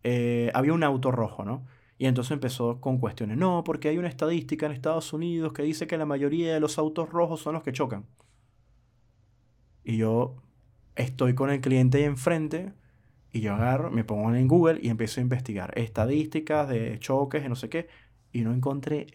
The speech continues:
por internet absolutamente nada de eso en ese momento, ¿no? Y yo le digo, "Yo, ¿dónde sacó eso usted? ¿Dónde lo vio?".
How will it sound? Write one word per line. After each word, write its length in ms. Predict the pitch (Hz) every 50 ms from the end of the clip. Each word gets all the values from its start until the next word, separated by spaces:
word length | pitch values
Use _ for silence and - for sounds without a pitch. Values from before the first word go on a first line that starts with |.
| - 123
por 160 | - 143 139
internet 540 | 131 123 123 113 110 113 123 135 135 131 - -
absolutamente 720 | 117 127 - - 143 151 156 190 190 190 180 180 - 180
nada 180 | 180 180 170 156
de 60 | 165 165
eso 220 | - - 180 -
en 80 | 123 123
ese 180 | 117 - - 143
momento, 360 | 123 113 110 101 98 - 101
¿no? 200 | - - - - - - _ _ _ _ _ _ _ _ _ _ _ _ _ _ _ _ _
Y 80 | 123 120
yo 80 | 127
le 80 | 147 160
digo, 160 | 160 143 131
"Yo, 180 | 123 123 123 120
¿dónde 200 | 127 143 175 220
sacó 300 | 220 - 160 - 156 160
eso 160 | 165 160 - 170
usted? 180 | - - 120
¿Dónde 200 | 113 127 165 196
lo 100 | 196 156 135
vio?". 340 | 139 135 120 104 98 -